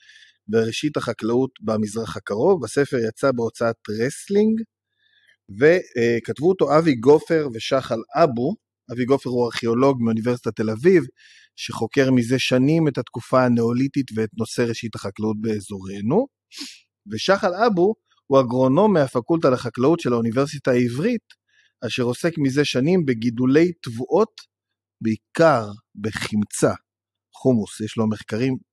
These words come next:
סופר מעניינים על חומוס. ספר מרתק בכל מי שמתעניין בתהליכי ביות של צמחים, חקלאות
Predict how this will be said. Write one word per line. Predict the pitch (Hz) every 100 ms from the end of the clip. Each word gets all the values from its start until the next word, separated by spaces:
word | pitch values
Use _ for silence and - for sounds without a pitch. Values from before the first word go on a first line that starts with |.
| _
סופר | - - 226 180 156
מעניינים | 139 127 120 117 110 95 _ _ _ _
על | -
חומוס. | - 190 185 - - _ _ _ _ - _ _ _ _ _ _ _ _ -
ספר | - 175 175 185 175 - -
מרתק | 143 139 143 139 185 165
בכל | 131 180 185
מי | 180
שמתעניין | 160 160 156 147 151 147
בתהליכי | 143 139 135 - 139
ביות | 131 139 135
של | 135
צמחים, | - 135 123 127 127 127 123
חקלאות | 127 - 120 120 127